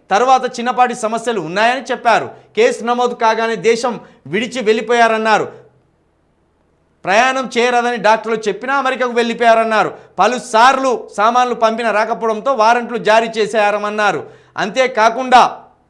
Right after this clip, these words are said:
మార్చి పదిన రెడ్ కార్నర్ నోటీసులు జారీ చే-, జారీ అయిందన్నారు. ప్రకటిత నిందితుడిగా ప్రకటించాలన్న పిటిషన్ కింది కోర్టులో ఉందన్నారు.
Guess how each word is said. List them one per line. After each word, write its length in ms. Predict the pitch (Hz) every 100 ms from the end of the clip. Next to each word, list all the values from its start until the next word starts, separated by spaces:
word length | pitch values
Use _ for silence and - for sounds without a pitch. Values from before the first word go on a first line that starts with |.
| _ _ _ _ _ 127
మార్చి 380 | 156 214 220 196
పదిన 220 | 233 247 208 - - -
రెడ్ 240 | 175 - -
కార్నర్ 380 | 254 247 247 233
నోటీసులు 360 | 240 233 233
జారీ 280 | 180 220 226 226
చే-, 200 | 226 147
జారీ 220 | 190 226 233
అయిందన్నారు. 600 | 226 220 214 208 185 120 - _ _ _ _ _ -
ప్రకటిత 400 | 185 202 262 262
నిందితుడిగా 580 | 254 247 233 196 233 233
ప్రకటించాలన్న 760 | 226 214 208 226 220 226 214 208
పిటిషన్ 540 | 208 202 254 269 233
కింది 240 | 233 233 233
కోర్టులో 460 | 214 214 277 311 - 220
ఉందన్నారు. 540 | 220 202 185 185 151